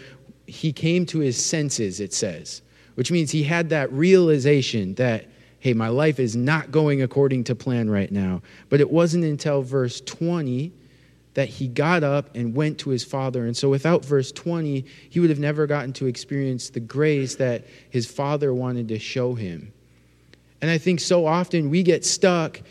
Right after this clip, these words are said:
in that place in our lives where we have a realization, we know that maybe what we're doing isn't healthy, or maybe we know that the friends that we're hanging out with, the community that we surround ourselves with,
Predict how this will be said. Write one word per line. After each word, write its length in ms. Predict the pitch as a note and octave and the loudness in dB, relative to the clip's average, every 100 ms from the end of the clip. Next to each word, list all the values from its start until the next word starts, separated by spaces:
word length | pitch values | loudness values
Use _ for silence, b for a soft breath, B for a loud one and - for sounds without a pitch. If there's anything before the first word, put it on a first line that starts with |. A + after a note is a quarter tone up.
| B B | B B
in 80 | D#3 | 2
that 240 | E3 D3 | 2 0
place 380 | - F3 E3 - | 2 4 4 2
in 100 | D3 | -4
our 240 | C3+ E3 E3+ | -2 0 2
lives 400 | C#3+ C3+ B2+ C#3+ | 2 0 0 2
where 180 | C#3+ | 4
we 140 | C3+ C#3+ | 4 2
have 320 | C3 G3+ G3+ | 2 2 6
a 60 | F3+ | 8
realization, 1080 | F3 F#3 D#3 C#3+ B2 D3 F#3 - G#3 G#3 G3+ B B B | 10 10 10 6 6 6 6 6 2 2 -4 B B B
we 140 | D#3 D#3+ | 2 6
know 320 | D#3+ F3+ F3+ | 8 8 8
that 200 | E3+ D3+ | 8 6
maybe 400 | E3 E3+ E3+ E3 | 4 4 4 2
what 300 | C#3+ E3 E3 | 4 2 4
we're 160 | D#3+ | 4
doing 600 | C3+ B2+ D#3+ E3+ E3+ E3 - | 4 4 6 6 6 4 4
isn't 440 | D#3+ D3 D3+ B2+ B B B | 2 4 2 2 B B B
healthy, 720 | - D3+ E3 - F3+ F3 F3 B B B | 2 2 2 2 2 2 -2 B B B
or 120 | D3 | 0
maybe 540 | D3 F3 G3 G3 F#3 E3+ | 4 4 6 4 4 2
we 540 | D#3+ E3+ E3 D#3+ C3 - - - | 2 4 4 2 0 -6 -20 -4
know 260 | D3 D#3 | 0 2
that 180 | D#3 D#3 | 4 4
the 120 | D3 | 4
friends 460 | B2+ - D3+ E3+ D#3 | 0 2 4 4 2
that 140 | D#3+ | 2
we're 140 | D3 D#3 | 4 4
hanging 380 | E3 E3+ D#3+ D#3+ | 4 4 2 2
out 180 | E3+ | 2
with, 500 | E3+ F3+ F3 - - - | 2 2 2 -6 -12 -4
the 100 | C#3+ | -2
community 640 | C3+ C3 D3+ E3+ E3 E3+ | 0 4 6 6 6 4
that 180 | E3 E3 | 4 2
we 120 | E3 | -2
surround 380 | - D#3 D#3 E3+ | -2 -2 0 2
ourselves 460 | E3+ - E3 E3 | 0 2 0 0
with, 280 | E3+ E3+ E3 | 0 0 0